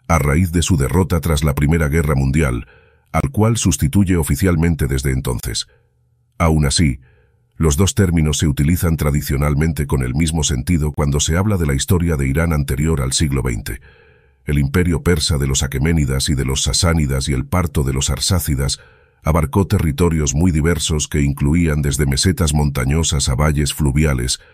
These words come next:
desde desiertos salados a oasis de vida vegetal y animal, y desde amplios y fértiles territorios de costa a regiones de interior desérticas o semidesérticas. Lo primero que debemos tener en cuenta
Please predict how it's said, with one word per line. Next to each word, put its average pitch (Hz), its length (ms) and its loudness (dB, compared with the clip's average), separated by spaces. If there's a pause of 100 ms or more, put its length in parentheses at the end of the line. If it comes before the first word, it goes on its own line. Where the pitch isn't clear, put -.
(240)
desde 82 280 2
desiertos 92 580 2
salados 80 480 0
a 69 100 0
oasis 78 460 0
de 67 100 -2
vida 76 300 2
vegetal 73 520 -2
y 71 80 2
animal, 67 480 0 (460)
y 87 120 4
desde 76 300 2
amplios 92 420 2
y 82 60 2
fértiles 76 500 0
territorios 71 640 0
de 69 120 -2
costa 76 460 -2 (280)
a 76 100 -2
regiones 87 520 0
de 82 100 2
interior 73 460 0
desérticas 73 800 -2 (340)
o 80 120 2
semidesérticas. 67 1120 -2 (720)
Lo 85 160 2
primero 95 360 2
que 85 100 -2
debemos 76 380 0
tener 78 240 0
en 71 100 0
cuenta 73 420 0